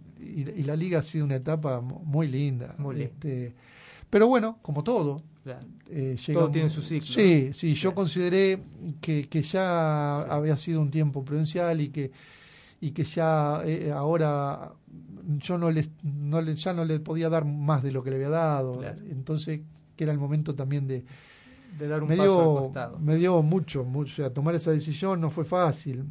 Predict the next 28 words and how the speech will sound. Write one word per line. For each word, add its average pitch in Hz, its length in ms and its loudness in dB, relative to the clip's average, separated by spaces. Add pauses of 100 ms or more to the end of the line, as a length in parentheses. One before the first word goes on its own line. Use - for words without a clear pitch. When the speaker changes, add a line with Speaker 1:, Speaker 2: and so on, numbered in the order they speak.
(240)
Speaker 2:
Claro. 156 180 -6
Speaker 1:
Este, 127 920 -8 (500)
Juan 143 240 -4
Carlos 170 360 0
fue - 140 -6
una 135 140 -2
persona 127 560 -4 (340)
que, 151 100 -8 (320)
que, 127 400 -8 (1080)
eh, 151 220 -2
Jorge 196 460 -2
y 160 60 -2
Carlitos 160 420 -2
fueron 139 260 -4
dos 131 100 -6
personas 143 340 -4
excepcionales. 160 540 -4 (1200)
Yo 160 140 -6
estuve 165 280 -4
como, 131 360 -6
estuvimos 147 340 -2
como 131 220 -8
cuatro, 160 380 -6
cinco 143 400 -8
años, 147 440 -8
seis 151 340 -8
años, 127 300 -8 (260)
creo. 135 280 -8